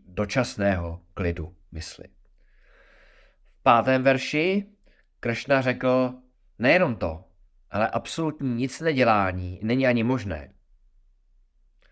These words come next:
Protože, eh, naše povaha, povaha každého z nás, sanskrt pro,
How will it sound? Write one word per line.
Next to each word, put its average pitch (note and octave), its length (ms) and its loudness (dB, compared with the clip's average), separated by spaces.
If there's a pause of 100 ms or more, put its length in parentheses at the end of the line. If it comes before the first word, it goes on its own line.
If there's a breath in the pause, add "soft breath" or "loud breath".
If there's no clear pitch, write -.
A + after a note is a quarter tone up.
(520 soft breath)
Protože, A2+ 440 0
eh, D#3+ 200 4 (1600)
naše A2+ 440 0
povaha, A2+ 640 2
povaha A2 360 -2
každého G2 480 -4
z F#2 60 -8
nás, G2+ 640 -2 (680 soft breath)
sanskrt G#2 480 -4
pro, G#2 160 2